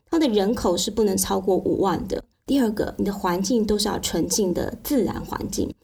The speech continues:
再来，它必须有特色的人文，还有美食生活跟工艺。最重要的，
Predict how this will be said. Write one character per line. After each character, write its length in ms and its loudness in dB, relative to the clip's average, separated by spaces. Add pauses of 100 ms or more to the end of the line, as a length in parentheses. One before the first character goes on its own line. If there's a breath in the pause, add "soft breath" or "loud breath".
(120)
再 160 0
来， 120 4
它 120 0
必 120 2
须 200 0
有 120 4
特 200 0
色 120 0
的 140 0
人 320 2
文， 300 2 (320)
还 80 0
有 120 2
美 200 0
食 180 -2
生 260 2
活 160 2
跟 220 0
工 240 2
艺。 160 2 (380)
最 280 4
重 300 2
要 180 2
的， 220 -4